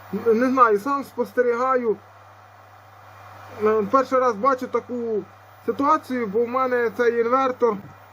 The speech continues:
ну, як сказати, е, недовго.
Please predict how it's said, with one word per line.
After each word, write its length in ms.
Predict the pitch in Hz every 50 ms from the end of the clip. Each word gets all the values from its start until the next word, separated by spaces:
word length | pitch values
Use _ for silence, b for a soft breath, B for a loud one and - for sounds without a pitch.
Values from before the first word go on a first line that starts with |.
| - - - - - -
ну, 300 | 208 226 240 220 196 185
як 200 | 190 240 247 233
сказати, 480 | - - 247 233 240 247 240 202 - 226
е, 600 | 226 226 220 220 220 214 214 214 208 208 202 196 180 160 - - - - - - - - - -
недовго. 640 | 220 294 262 196 247 220 180 160 139 131 139 120